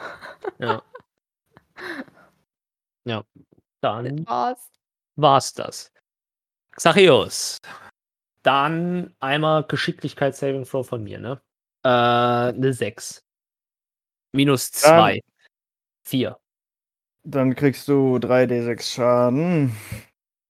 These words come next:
Speaker 1: Mhm.
Speaker 3: Moment, ich würfel mal schnell. Oh, das ist nicht so bueno. Naja, ist okay. Zehn.
Speaker 1: Mhm.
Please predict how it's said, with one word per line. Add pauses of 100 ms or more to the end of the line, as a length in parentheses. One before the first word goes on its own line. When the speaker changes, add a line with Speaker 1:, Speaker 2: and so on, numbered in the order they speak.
(260)
Speaker 1:
Mhm.
Speaker 3:
Moment,
ich
würfel
mal
schnell. (840)
Oh,
das
ist
nicht
so
bueno. (260)
Naja,
ist
okay.
Zehn. (540)
Speaker 1:
Mhm.